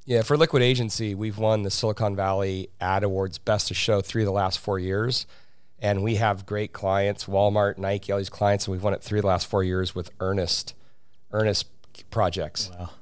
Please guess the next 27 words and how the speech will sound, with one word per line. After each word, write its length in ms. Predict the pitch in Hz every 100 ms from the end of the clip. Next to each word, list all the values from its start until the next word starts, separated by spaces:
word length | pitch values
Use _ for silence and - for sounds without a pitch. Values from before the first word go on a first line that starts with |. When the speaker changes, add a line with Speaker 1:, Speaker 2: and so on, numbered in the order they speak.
| - - -
Speaker 1:
a 80 | 95
packaging 500 | 107 101 98 92 80
company. 480 | 95 - 80 80 - -
And 180 | 101 117
we've 120 | 120
actually 280 | 123 - 110
won 200 | 101 104
up 140 | 95 -
the 120 | 95
Rosies 500 | 107 127 113 101 95
in 80 | 92
Portland, 340 | 127 120 101
which 140 | 98
is 100 | 95
a 60 | 95
very 260 | 90 104 95
tough 320 | - 92 -
market 400 | 98 101 104 101
with 120 | 98
Wieden+Kennedy 800 | 95 92 90 92 107 101 101 92
and 100 | 87
Nike, 340 | 87 92 -
and 80 | 92
we 80 | 87
just 200 | 95 -
won 380 | 95 95 95 95 - - - - - -
for, 440 | 104 101 101